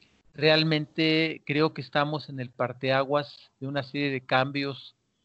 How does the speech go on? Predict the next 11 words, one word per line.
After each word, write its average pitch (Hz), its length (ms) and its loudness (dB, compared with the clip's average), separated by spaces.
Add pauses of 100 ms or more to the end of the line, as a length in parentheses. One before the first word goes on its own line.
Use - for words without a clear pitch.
(320)
eh, 113 540 -10
muy 127 220 -4
profundos 160 960 -2
que 135 100 -6
todavía 147 400 4
no 147 80 -2
alcanzamos 135 640 -6
a 123 60 -2
dimensionar 117 680 -8
sus - 240 -18
alcances. - 760 -16